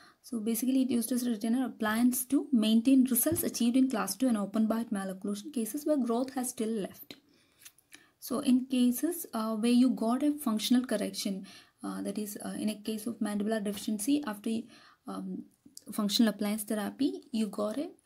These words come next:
perfect, um, profile with a proper mandibular advancement. In those cases, um, you can still use that functional appliance, same,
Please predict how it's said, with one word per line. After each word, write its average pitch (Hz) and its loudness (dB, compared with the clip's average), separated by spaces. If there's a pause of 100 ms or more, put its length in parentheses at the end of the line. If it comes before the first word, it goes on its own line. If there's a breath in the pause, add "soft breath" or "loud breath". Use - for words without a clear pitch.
(300 soft breath)
perfect, 208 -6
um, 190 -8 (460)
profile 214 -4
with 208 -6
a - -4 (1500)
proper 208 -4
mandibular 202 -2
advancement. 214 2 (320 loud breath)
In 240 8
those 294 6
cases, 269 2
um, 220 -6
you 240 -2
can 269 6
still 277 4
use 254 4
that 254 -2
functional 220 0
appliance, 214 -4
same, 262 4